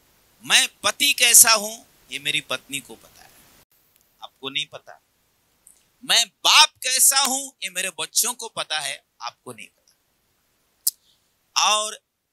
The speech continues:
मैं पास्टर कैसा हूं ये आपको पता है, बाहर वालों को नहीं पता।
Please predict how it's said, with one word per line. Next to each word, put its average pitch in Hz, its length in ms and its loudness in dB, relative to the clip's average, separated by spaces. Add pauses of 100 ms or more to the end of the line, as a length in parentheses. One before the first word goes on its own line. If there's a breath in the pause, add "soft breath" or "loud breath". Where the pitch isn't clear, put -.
(300)
मैं 226 300 0
पास्टर 190 560 -2
कैसा 214 400 2
हूं 208 380 -6
ये 175 160 -10 (120)
आपको 175 340 -2
पता 165 380 -8
है, 151 360 -6 (220)
बाहर 135 240 -10
वालों 127 300 -8
को 120 120 -12
नहीं 107 180 -18
पता। - 360 -20